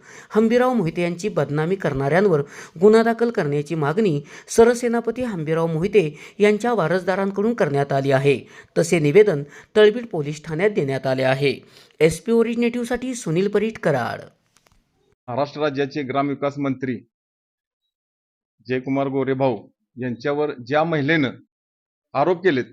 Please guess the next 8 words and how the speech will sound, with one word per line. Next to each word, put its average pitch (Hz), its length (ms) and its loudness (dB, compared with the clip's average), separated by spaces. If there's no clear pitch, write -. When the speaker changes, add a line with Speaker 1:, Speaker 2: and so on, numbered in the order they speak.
Speaker 2:
त्या 156 200 0
महिलेचा 165 640 0
तळबीडमधील 175 880 2
किंवा 190 300 6
सरसेनापती 165 720 -2
हंबीरराव 160 500 -2
मोहिते 151 520 -2
घराण्याशी 147 540 -4